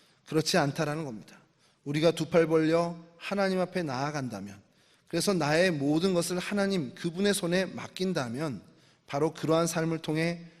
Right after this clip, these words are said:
내 의지, 내 뜻이 아니라 하나님의 뜻을 이루시는 그 삶을 우리가 살게 되고 그것을 우리는 믿음의 삶이라고 고백할 수 있게 됩니다.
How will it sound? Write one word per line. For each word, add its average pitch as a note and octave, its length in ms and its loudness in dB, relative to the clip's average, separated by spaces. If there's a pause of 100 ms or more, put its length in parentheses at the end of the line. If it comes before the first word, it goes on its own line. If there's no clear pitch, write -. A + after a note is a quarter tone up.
(240)
내 D3+ 100 -2
의지, F3 560 0
내 D#3 240 0
뜻이 F#3 240 -2
아니라 D#3+ 500 -2 (300)
하나님의 G3 600 0
뜻을 F3+ 320 -2
이루시는 D#3+ 520 -2 (380)
그 F#3+ 160 -2
삶을 D#3 500 -4 (220)
우리가 C3+ 300 -6
살게 C3+ 320 -6
되고 C3 440 -10 (140)
그것을 C3+ 260 -4
우리는 C#3+ 380 -2 (300)
믿음의 D3+ 360 -6
삶이라고 C#3 680 -8
고백할 B2+ 400 -6
수 - 120 -10
있게 C#3 200 -10
됩니다. A#2 300 -8